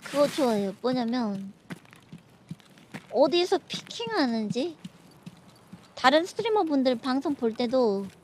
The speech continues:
어디서 피킹하는지 그런 거 다 체크하면 좋아요. 이렇게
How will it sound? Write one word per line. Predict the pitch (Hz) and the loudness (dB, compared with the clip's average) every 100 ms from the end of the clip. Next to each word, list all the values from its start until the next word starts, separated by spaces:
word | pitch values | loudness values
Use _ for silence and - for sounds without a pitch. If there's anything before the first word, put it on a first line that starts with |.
| - - - - | -20 -20 -20 0
어디서 | 214 269 311 320 | 2 4 2 -2
피킹하는지 | - - - - 440 403 277 247 | -4 -12 -12 -8 -2 0 0 -2
그런 | 226 240 226 | -2 -2 -2
거 | |
다 | 226 247 | -4 -6
체크하면 | - 403 - 427 339 233 | -6 -8 -6 -4 -2 -2
좋아요. | 214 185 175 - - - - - - _ _ - - - - - - - - - - - - - | -6 -8 -8 -14 -20 -20 -20 -20 -20 _ _ -20 -18 -20 -20 -20 -20 -20 -20 -20 -20 -20 -14 0
이렇게 | 277 277 | 0 4